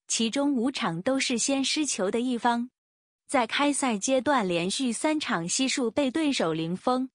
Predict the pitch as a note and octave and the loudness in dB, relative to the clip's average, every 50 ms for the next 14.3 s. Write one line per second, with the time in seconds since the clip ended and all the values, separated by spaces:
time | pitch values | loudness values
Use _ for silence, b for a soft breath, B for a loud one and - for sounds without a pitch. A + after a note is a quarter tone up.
0 | _ _ _ - - A3 G3 F#3+ G3+ B3 C4+ A3 G3 - - A3 C4 C4+ - - | _ _ _ -8 -2 0 0 0 0 0 0 0 0 -2 -2 0 0 0 0 0
1 | G#3+ B3 A#3+ F3+ - - D4 D#4 C#4+ B3 - F#3+ D#3+ D3+ D#3+ F3+ - D#4+ D4+ C4+ | 0 0 0 -2 -2 0 0 2 2 0 0 -2 -2 0 -2 -2 0 0 2 2
2 | B3+ - - C#4+ B3+ A3 - C#4+ B3 G#3+ A3+ A3 F#3 E3+ E3 _ _ _ _ _ | 2 2 0 0 0 0 0 0 0 0 0 -2 -2 -4 -6 _ _ _ _ _
3 | _ _ _ _ _ D#4 D#4 C#4+ A3+ G#3 F#3+ G#3+ A#3+ A#3+ F#3 D#3 D#3 E3 - - | _ _ _ _ _ 2 2 2 4 2 2 2 2 2 0 0 -2 -4 -4 -2
4 | F3+ F3+ F#3+ - B3+ A#3 F#3+ F#3 F3+ - - G#3+ B3 D4 B3+ - _ D4+ B3+ G3+ | -2 -2 0 0 0 0 0 0 0 0 0 0 2 0 0 0 _ -2 -2 -2
5 | - F3 E3 E3+ G#3 A#3 _ _ _ _ _ _ _ _ _ _ _ _ _ _ | -2 -2 -2 -2 -2 -4 _ _ _ _ _ _ _ _ _ _ _ _ _ _
6 | _ - - - A3+ A3+ G#3+ C#4 C#4 C4+ C#4 C4 - - C#4+ C#4 C4 - D4 D4 | _ -4 0 2 2 2 2 0 0 0 0 -2 0 0 0 0 0 0 -2 -2
7 | C4 - C#4 B3 A3+ A#3+ C#4 C#4+ C#4+ C#4 - E4 D#4 C4 A3+ - G#3 F3 F3 F#3 | -2 0 0 0 2 2 0 0 0 0 0 0 0 0 0 0 0 0 0 0
8 | - - A#3 G3 - - G3+ F3 F3+ F#3+ - D#4 D4 A3+ G#3+ G3 F3+ F3 E3 F3 | 0 0 0 -2 -2 -2 0 0 0 0 0 0 0 2 2 2 2 0 0 0
9 | G#3 A3 - G3 G3 G3 - A3+ B3 A#3+ B3 B3 B3 B3 C4 _ _ _ _ - | -2 -4 -4 -6 -8 -6 -6 -6 -4 -4 -4 -4 -4 -6 -8 _ _ _ _ 0
10 | E4+ D#4+ D4 B3+ - F#3 F#3 G3 A3 - A3 D#3 D#3 - - B3 A3 G3 F#3+ - | 2 2 2 0 -2 -2 -2 -2 0 -2 -2 -4 -2 0 0 0 0 0 -2 -2
11 | F#3 F#3 F#3+ A3+ A#3+ F#3+ E3 E3 E3+ - - C#4+ C#4+ C#4 - - A#3+ F3+ F#3 G3 | -2 0 0 0 0 0 0 -2 -4 -4 -2 0 0 0 2 2 2 0 0 0
12 | - C#4 B3 G#3+ - C#4 B3 G#3+ E3+ - _ _ _ _ _ _ _ _ _ _ | 0 0 0 2 2 2 0 0 -2 -8 _ _ _ _ _ _ _ _ _ _
13 | _ - - - G#3+ G#3+ G#3 A#3 C4+ C4+ C4+ - C#4+ C#4 B3 G#3+ - - - - | _ -4 -2 0 0 0 2 2 2 0 2 2 2 0 0 0 -2 -4 -2 0
14 | E3+ D#3 D#3+ F3 G#3+ | 0 0 0 -2 -4